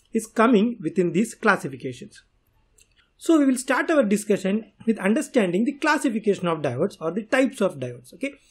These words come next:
the first classification of the diode is the general purpose diodes. Now we will just see some of the important characteristics or properties which are associated with general purpose diode. The first important property is that the general purpose diodes usually have a very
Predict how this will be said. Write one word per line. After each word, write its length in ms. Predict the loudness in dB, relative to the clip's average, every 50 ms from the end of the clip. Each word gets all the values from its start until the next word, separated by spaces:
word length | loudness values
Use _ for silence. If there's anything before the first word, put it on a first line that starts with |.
| _ _ _ _
the 120 | -2 -2 0
first 420 | 2 4 4 4 2 0 -6 -2
classification 640 | 0 2 2 2 0 -2 -4 0 2 0 0 0 0
of 120 | -6 -6
the 60 | -4 -2
diode 480 | -2 0 0 0 0 0 -2 -2 -2 -6 _ _ _ _ -4
is 80 | -2 0
the 100 | 0 0
general 460 | 2 2 2 2 2 2 2 2 2
purpose 380 | 2 0 0 0 0 -4 -4 -4
diodes. 420 | -4 -6 -6 -8 -10 -14 -18 -20 _ _ _ _ _ _ _ _ _ _ _
Now 320 | 2 4 4 4 2 0 0
we 120 | 0 2
will 120 | 2 2 2
just 280 | 2 0 -2 -2 -2
see 120 | 0 -2 0
some 280 | -2 -4 -4 -4 -2
of 160 | -4 -4 -4 -4
the 80 | -4 -4
important 560 | -4 -2 -2 -2 -2 0 -2 -4 -4 -4 -4
characteristics 800 | -4 -4 -4 -4 -6 -8 -6 -6 -6 -6 -6 -8 -8 -6 -4 -2
or 80 | -4
properties 560 | -2 0 0 0 0 2 0 0 0 0 -2 0
which 120 | 0 -2
are 140 | -2 -2 -4
associated 720 | -4 0 -2 -2 0 -2 -4 -6 -4 -2 -2 -2 0 2
with 180 | 0 0 0 -2 -6 _ _ _ -2
general 320 | 2 4 4 4 4 0
purpose 360 | 0 0 -2 -2 -2 -6 -6 -6
diode. 200 | -6 -10 -10 -10 -14 _ _ _ _ _
The 60 | _ -4
first 260 | -2 -2 -2 -2 -2
important 600 | -2 -2 -2 0 2 2 2 2 0 -2 -2 -2
property 420 | -2 -2 -2 -4 -6 -8 -6 -6 -8
is 140 | -8 -10
that 360 | -12 -12 -12 -10 -10 -12 -12 -16 _ _ _ _ _ _ _ _ _ -2
the 160 | 0 0 0 2
general 440 | 2 2 2 2 2 2 0 2
purpose 360 | 2 2 0 0 0 -2 -2 -2
diodes 460 | -2 -2 -2 -2 -4 -4 -6 -4 0
usually 400 | 0 0 2 2 2 2 0 0
have 240 | -2 -4 -4 -2 -2
a 80 | -2
very 380 | 0 0 2 2 2 2 0